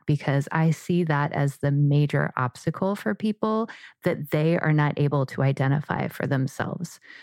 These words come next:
So within these eight weeks, we're gonna have eight calls,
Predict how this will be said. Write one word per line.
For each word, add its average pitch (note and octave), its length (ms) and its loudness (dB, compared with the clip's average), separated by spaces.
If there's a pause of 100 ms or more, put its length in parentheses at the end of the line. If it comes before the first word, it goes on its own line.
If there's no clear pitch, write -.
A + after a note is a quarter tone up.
(220)
So D3 320 0
within E3 380 2
these E3 280 2
eight D#3 200 2
weeks, D3 340 0
we're C#3 120 0
gonna C#3+ 180 0
have C#3+ 300 2 (460)
eight D#3+ 440 -2
calls, D#3+ 640 -2